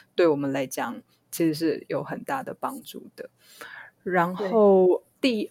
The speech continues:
Speaker 1: 二个人我想到的是蒋渭水基金会的江丽蓉老师，
Speaker 2: 嗯。
Speaker 1: 就是她也是一个女性，那，呃，身为一个名人，怎么说，对台湾很有影响的历史人物的后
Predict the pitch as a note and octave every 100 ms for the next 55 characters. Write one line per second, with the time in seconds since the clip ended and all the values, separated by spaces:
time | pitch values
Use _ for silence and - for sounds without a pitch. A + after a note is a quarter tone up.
0 | - B3 G#3 F#3 E3+ D#3+ D3+ C#3+ D#3 E3+
1 | - D3 D3 F3+ D#3+ C#3+ C#3+ - F3 D#3
2 | C#3+ C#3 C#3 _ _ - C3+ D#3 F#3+ F3+
3 | D3 C#3+ E3 E3+ E3 F3 D#3 C#3+ B2+ B2+
4 | - D3 E3 C#3 B2+ - - - - -
5 | - C3 - - A3+ G#3 F#3+ F#3 _ -
6 | F#3+ F#3 - G#3 D#3 - E3+ D#3 D3 C#3
7 | C#3 - D3+ C#3 F3+ E3 - _ _ F#3
8 | E3 E3 - G3 G3+ E3 D#3 G3+ G3 F3
9 | E3 D3 F3+ E3 F3 F#3 E3+ C#3+ D3+ -
10 | - C#3+ - F3+ A3+ - F#3+ E3 F3 E3+
11 | F3 D3+ - D3+ - C#3 C#3+ E3 D3+ C#3+
12 | C3+ D3+ D3+ B2 - D#3+